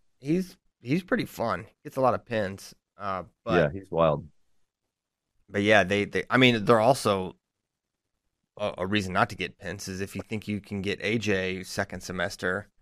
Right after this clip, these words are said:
Speaker 1: he's a
Speaker 2: That's
Speaker 1: national
Speaker 2: true.
Speaker 1: champion.
Speaker 2: Well, does,
Speaker 1: Um,
Speaker 2: I mean, does this, does this offend the Ferrari family at all? Because Anthony was probably surely gonna be fifty-seven or sixty-five.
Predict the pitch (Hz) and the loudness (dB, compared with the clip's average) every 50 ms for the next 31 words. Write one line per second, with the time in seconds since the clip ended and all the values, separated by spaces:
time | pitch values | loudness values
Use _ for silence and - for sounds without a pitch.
0 | _ _ _ _ _ _ _ _ _ _ _ - 101 92 98 98 95 95 95 95 | _ _ _ _ _ _ _ _ _ _ _ -8 -6 -4 -4 -2 0 0 -2 -2
1 | - 101 110 110 95 113 107 107 - 95 82 80 87 104 - _ _ _ _ _ | 0 0 2 2 2 2 0 -2 -4 -6 -8 -8 -8 -10 -14 _ _ _ _ _
2 | _ _ _ _ _ - 135 139 139 156 160 156 143 - 131 139 139 143 135 120 | _ _ _ _ _ 8 8 10 10 10 8 8 8 4 4 6 6 6 4 4
3 | 143 139 123 139 143 139 - - 104 104 120 123 117 127 180 190 180 185 147 - | 4 4 6 6 4 4 2 -2 -4 0 2 4 6 6 6 6 6 6 6 8
4 | - 151 151 147 131 - - 147 151 180 220 - - - 135 117 107 98 92 87 | 8 8 10 8 6 4 4 4 4 6 6 6 6 6 8 8 8 6 6 4
5 | 82 80 78 65 62 - - _ _ _ _ _ _ - 120 117 - 151 139 135 | 4 4 4 4 2 -2 -8 _ _ _ _ _ _ 0 2 6 8 10 10 12
6 | 131 123 117 - - - - _ _ _ _ _ _ - 143 180 214 220 - 175 | 10 8 6 2 -6 -16 -20 _ _ _ _ _ _ 4 6 6 6 6 4 4
7 | 147 139 135 123 123 120 117 - - - - 131 135 135 127 117 - - - 160 | 4 6 6 6 6 4 4 2 0 4 6 6 8 8 6 4 4 2 2 4
8 | 170 175 143 107 107 110 92 85 76 110 123 127 120 - - - 101 104 98 - | 6 6 6 6 6 6 4 4 4 4 6 6 6 4 4 2 2 2 2 2
9 | 98 - - - 110 92 92 85 78 - - 95 85 - 82 76 - 95 107 107 | -2 0 6 8 8 8 8 4 0 0 0 -2 -2 -2 -4 2 6 8 10 10
10 | 87 71 64 64 65 | 10 6 4 0 -6